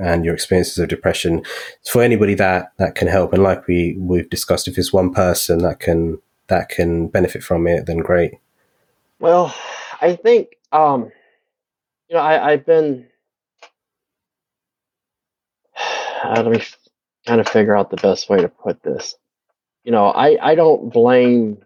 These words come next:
Speaker 2: my childhood for issues that I'm dealing with now. I mean, our childhood kinda shapes us. I had a rough
Speaker 1: Mm-hmm.
Speaker 2: childhood. I, there was nothing easy about my childhood at all. But I think that <sighs> if,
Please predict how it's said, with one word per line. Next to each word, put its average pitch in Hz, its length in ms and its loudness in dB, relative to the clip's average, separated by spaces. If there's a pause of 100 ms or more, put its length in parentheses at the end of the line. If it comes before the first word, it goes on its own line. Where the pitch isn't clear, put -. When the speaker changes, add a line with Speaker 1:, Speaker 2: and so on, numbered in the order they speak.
(400)
Speaker 2:
my 104 160 -2
childhood 101 640 -4
for 92 140 -2
issues - 360 -6
that 95 120 -2
I'm 87 160 -2
dealing 92 260 -2
with 92 220 -6
now. 78 360 -10 (560)
I 117 60 -8
mean, 117 160 4
our 110 120 4
childhood 135 500 2
kinda 107 220 -2
shapes - 400 -2
us. - 180 -16 (580)
I 107 80 2
had 113 140 4
a 107 40 4
rough 104 200 2
Speaker 1:
Mm-hmm. 90 80 0
Speaker 2:
childhood. 95 500 0 (400)
I, 104 200 2
there 101 240 2
was 98 120 -2
nothing 104 260 2
easy 104 220 0
about 98 180 2
my 98 120 -2
childhood 85 380 -2
at 67 80 -2
all. - 160 -6 (2000)
But 156 120 4
I 139 120 2
think 175 320 2
that 143 300 2
<sighs> - 1900 -12
if, 131 140 -2